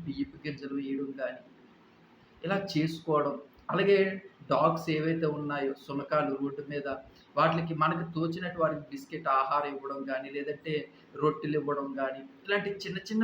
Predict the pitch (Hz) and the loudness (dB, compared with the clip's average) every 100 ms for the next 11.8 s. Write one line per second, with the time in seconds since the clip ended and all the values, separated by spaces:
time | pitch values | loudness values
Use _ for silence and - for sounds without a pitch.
0 | 220 170 165 170 165 151 147 156 147 160 | 2 2 2 4 2 0 -2 -4 -6 -6
1 | 151 147 147 135 131 - 143 - - 147 | -10 -8 -6 -4 -6 -6 -6 -6 -2 -2
2 | 139 131 127 - - - - 151 165 170 | 0 -4 -6 -10 -20 -20 -12 -4 0 0
3 | - - 165 170 170 180 180 175 156 143 | -2 -4 -2 -2 0 2 2 0 -6 -8
4 | - 143 139 135 123 - - - - - | -6 -4 -2 -4 -6 -10 -18 -20 -20 -6
5 | - 160 160 156 156 165 160 - 156 160 | 0 0 2 6 6 6 2 0 0 4
6 | 160 156 139 151 143 143 - 139 151 160 | 4 4 -2 -2 0 -2 -4 -4 0 2
7 | 147 143 143 147 139 139 - - - - | 0 0 -2 -4 -4 -8 -14 -20 -6 4
8 | 147 160 156 131 156 - 151 156 160 156 | 6 6 4 4 4 2 -4 -6 -4 -6
9 | 147 147 - - 156 156 151 151 151 - | -4 -4 -6 -4 -2 0 0 -2 -4 -8
10 | - 156 - 135 139 143 139 139 139 143 | -14 -14 -8 -6 -4 -4 0 4 4 4
11 | 139 139 135 135 143 135 139 | 0 -2 -6 -4 -4 -4 -4